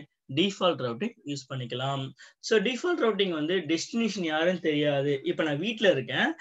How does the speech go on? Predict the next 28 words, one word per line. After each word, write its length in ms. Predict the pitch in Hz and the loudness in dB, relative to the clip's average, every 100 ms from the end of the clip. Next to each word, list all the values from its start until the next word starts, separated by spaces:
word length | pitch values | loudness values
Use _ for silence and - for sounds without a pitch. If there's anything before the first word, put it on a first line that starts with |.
| - - | -12 -2
So 100 | 214 | 2
நான் 160 | 196 175 | 4 4
வீட்ல 260 | 233 226 | 0 0
இருந்து 140 | 214 190 | 0 0
என்ன 120 | 202 | 0
பண்றேன்? 420 | 175 135 131 208 381 - - | 0 0 0 0 -2 -10 -4
இன்டர்நெட் 520 | 185 202 214 240 202 170 | 0 0 2 4 6 6
ஆக்சஸ் 360 | 160 - 139 | 4 0 -8
பண்ண 160 | 147 170 | -4 -4
ட்ரை 200 | 143 143 135 | 0 0 2
பண்றேன். 360 | 135 135 139 - 160 | 0 0 -2 -4 -4
Gmail, 420 | 151 151 156 147 | -2 0 -2 -4
Facebook, 540 | 156 151 135 139 143 131 - | -4 -4 -2 -2 -2 -4 -4
ஆ, 80 | 170 156 151 | 0 2 2
Yahoo 420 | 151 151 143 156 156 | 4 2 2 -2 -4
இந்த 140 | 151 | -4
மாதிரி 200 | 147 165 | -2 -2
நான் 140 | 156 143 | -2 -4
டிஃபரெண்ட் 340 | 139 185 165 | -2 -2 -2
நெட்வொர்க்கோட, 600 | 143 139 196 170 147 135 190 - - - 165 170 | -2 0 0 0 0 2 2 0 -10 -4 0 2
நெட்வொர்க், 420 | 160 151 202 190 | 2 2 4 6
அவங்களோட 320 | 160 165 160 151 | 6 4 2 2
நெட்வொர்க்கை 400 | 151 202 190 165 | 2 2 2 2
நான் 160 | 143 139 | 0 -2
ஆக்சஸ் 260 | - - | -4 -6
பண்ண 160 | 156 131 | -4 -6
ட்ரை 220 | 127 147 | -2 -4
பண்றேன். 440 | 151 131 117 180 | -2 -4 0 0